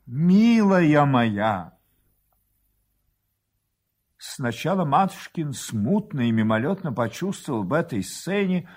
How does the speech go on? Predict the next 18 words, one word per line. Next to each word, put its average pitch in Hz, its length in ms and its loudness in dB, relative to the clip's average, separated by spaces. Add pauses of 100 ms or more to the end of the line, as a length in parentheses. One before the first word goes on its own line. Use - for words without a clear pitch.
(140)
что-то - 480 -6
человечески 127 840 -4
светлое 170 1000 -2 (180)
и 131 120 4
доброе, 98 720 2
что-то 175 480 -4
ласково 180 720 0
тронувшее 175 840 -2
его 165 220 -4
за 151 160 -6
сердце. - 600 -14 (1000)
Но 156 240 2
вдруг 180 420 -2
увидал 151 480 2
в 101 100 -6
зеркале 143 640 -4
своё 151 400 -4
отражение, 120 880 -6